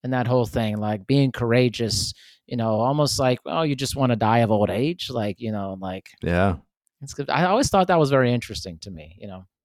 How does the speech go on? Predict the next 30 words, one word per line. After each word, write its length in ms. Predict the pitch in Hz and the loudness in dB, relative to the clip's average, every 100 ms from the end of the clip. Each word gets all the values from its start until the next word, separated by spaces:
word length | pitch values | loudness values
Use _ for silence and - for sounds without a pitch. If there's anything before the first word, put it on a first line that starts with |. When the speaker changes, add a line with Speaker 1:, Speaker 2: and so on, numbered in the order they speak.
| _ _ _ _ _ - | _ _ _ _ _ -6
Speaker 2:
Yeah, 240 | 110 196 110 | -2 0 0
it's 160 | - | -2
a 60 | 98 | -6
great 340 | 85 104 - | -2 -4 -2
line. 340 | 95 98 113 117 | -4 -2 0 0
And, 240 | 90 - | -2 -4
and 180 | 101 95 | -4 -2
when 80 | 95 | -4
she 120 | - | -6
comes 280 | - 123 107 | -2 0 0
back 360 | 101 101 101 - | 2 2 2 -2
as, 160 | 90 | -2
like, 280 | 92 87 - - _ _ _ | -2 -2 -4 -20 _ _ _
Speaker 1:
<laughs> 340 | _ _ _ - | _ _ _ 4
Yeah. 400 | - - 120 117 | 4 4 0 -2
Speaker 2:
she, 180 | 120 | -4
she's, 100 | 113 135 117 | -2 0 -2
she's 140 | - 127 | 0 2
almost 220 | 131 117 | 2 4
like 160 | 113 104 | 2 2
a, 260 | 98 98 92 | 0 0 -2
a 100 | 92 | -4
Valhalla, 1040 | 98 104 98 101 107 110 104 98 95 87 _ | 0 0 0 0 2 2 2 2 -2 -4 _
Speaker 1:
Yeah, 200 | 131 143 | -6 -2
that's 140 | 147 - | -2 2
Speaker 2:
you 60 | |
Speaker 1:
right. 180 | 135 123 | 2 4
Speaker 2:
know, 260 | 92 92 95 | 2 0 0
Speaker 1:
Yeah. 380 | 110 104 90 87 _ _ _ _ _ - | -2 -4 -6 -10 _ _ _ _ _ -8
Speaker 2:
uh, 560 | 101 95 92 87 87 | -4 -2 -2 -2 -4